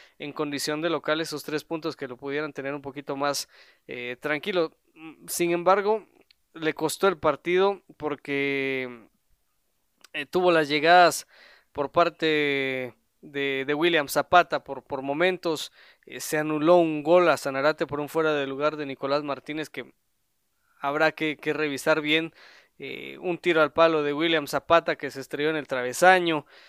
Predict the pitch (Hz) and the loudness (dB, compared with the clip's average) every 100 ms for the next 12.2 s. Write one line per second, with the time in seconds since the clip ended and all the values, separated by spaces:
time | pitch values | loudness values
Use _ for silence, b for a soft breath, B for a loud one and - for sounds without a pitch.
0 | B - 165 226 254 - - 240 254 254 | B -10 -4 -2 -2 -2 2 6 6 6
1 | 214 165 143 131 123 147 151 170 170 220 | 4 2 0 -4 -8 -6 -4 2 2 2
2 | 262 208 175 202 247 302 320 262 214 202 | -2 -4 -4 -2 -2 0 2 2 2 2
3 | 226 254 226 190 190 226 285 170 156 156 | 2 2 2 0 2 4 2 0 -8 -8
4 | 156 147 - _ 170 170 202 - 190 160 | -8 -8 -14 _ -12 -6 -4 -2 -2 -2
5 | 151 185 185 165 139 - 175 170 143 120 | -2 -2 -2 -2 -2 4 4 4 -2 -8
6 | 107 123 143 160 165 135 127 127 160 160 | -10 -8 -4 -4 -4 -6 -8 -4 -4 -2
7 | 139 135 139 143 180 175 175 208 - B | -6 -8 -2 2 2 4 4 4 0 B
8 | B B B - 135 131 127 123 120 113 | B B B -8 -4 -4 -6 -10 -12 -14
9 | 113 113 131 - - _ 170 196 190 185 | -16 -16 -20 -20 -20 _ 2 4 4 0
10 | 180 - 180 156 156 - 190 175 180 185 | -4 0 0 0 -4 -6 -2 2 2 2
11 | 170 143 131 127 127 139 - 143 143 160 | 0 0 -2 -4 -6 -8 -4 -2 2 2
12 | 160 | 0